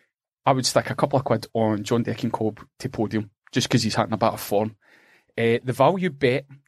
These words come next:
at fourteen to one is the bold Bobby Jungels,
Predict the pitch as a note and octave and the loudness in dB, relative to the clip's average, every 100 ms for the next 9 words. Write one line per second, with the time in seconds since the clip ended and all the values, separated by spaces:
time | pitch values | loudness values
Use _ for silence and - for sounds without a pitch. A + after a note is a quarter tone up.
0 | - A#2 - - C#3+ - C#3+ B2+ G#2+ A#2 | -8 -8 -6 -4 -4 -2 -4 -2 -2 -2
1 | C3+ _ _ _ _ A#2 A2 A#2+ C3+ B2+ | -2 _ _ _ _ -10 -6 0 2 4
2 | C3+ B2+ C3 B2+ D3 F3+ - | 4 6 4 4 2 -2 -4